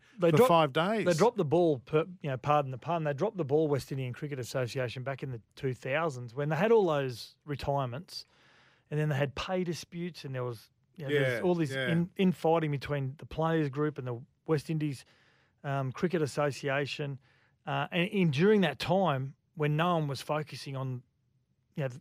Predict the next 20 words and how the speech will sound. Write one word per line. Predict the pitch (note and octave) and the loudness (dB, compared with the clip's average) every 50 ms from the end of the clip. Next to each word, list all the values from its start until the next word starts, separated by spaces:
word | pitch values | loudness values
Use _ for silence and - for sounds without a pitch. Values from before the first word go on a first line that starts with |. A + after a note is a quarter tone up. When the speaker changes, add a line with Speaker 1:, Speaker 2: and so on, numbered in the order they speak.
| - E3 | -10 -8
Speaker 1:
the | D3 | -8
core, | C3 - - - E3+ E3+ E3 D#3 D3+ - _ _ _ _ _ _ _ _ | -8 -6 0 2 4 6 6 4 2 0 _ _ _ _ _ _ _ _
the | - C#3 | -12 -8
core | - - F3+ - - D#3 | -2 2 2 4 4 2
interest, | F3 - - D3 A#2+ - | 0 -2 -4 -6 -8 -6
which | C#3 C3+ - | -10 -10 -8
was | - B2+ A2 | -8 -12 -10
the, | G#2+ B2 A#2 _ _ | -12 -18 -20 _ _
the | C#3+ | -12
team, | - - - F3+ F3+ D3+ A#2+ A#2 D3 F3 E3 | -8 -4 -2 0 0 0 -2 -6 -8 -10 -12
the | C#3 B2 _ - | -14 -16 _ -8
Test | D#3 C#3+ - - | -6 -6 -6 -10
team, | - - C#3+ C#3+ C#3 C3 | -8 -6 -6 -4 -4 -4
the | A#2+ | -4
one | A#2 C3+ C3+ C3 | -4 -4 -4 -4
days, | B2 B2+ C3+ C#3 C3+ A#2+ | -4 -4 -4 -4 -4 -6
whatever | B2 A#2+ A#2+ | -8 -8 -8
it | B2 C3+ | -8 -8
may | C3 A#2+ A#2+ | -6 -6 -6
be, | A2+ C3 C3+ C3 A#2+ | -4 -4 -6 -6 -8